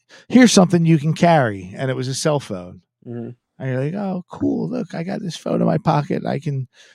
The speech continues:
Speaker 1: anytime I want, I could be." Oh, I remember, like, when I, the, when I got my first cell phone, I was walking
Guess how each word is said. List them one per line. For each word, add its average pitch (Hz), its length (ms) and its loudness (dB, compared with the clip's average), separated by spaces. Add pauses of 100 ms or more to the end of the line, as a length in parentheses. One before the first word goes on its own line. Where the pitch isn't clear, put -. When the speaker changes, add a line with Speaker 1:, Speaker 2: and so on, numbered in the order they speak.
(160)
Speaker 1:
anytime 190 440 2
I 196 100 6
want, 196 320 4
I 156 120 0
could 160 160 -2
be." 147 220 -4 (640)
Oh, 101 240 -4 (1500)
I 165 120 4
remember, 190 320 4
like, 151 240 0
when 143 140 2
I, 131 100 2 (140)
the, 151 160 0
when 143 120 2
I 139 120 2
got 151 180 -4
my 151 140 0
first 165 300 -2
cell 143 160 4
phone, 113 320 -2
I 107 120 -4
was 107 240 -10
walking 123 580 0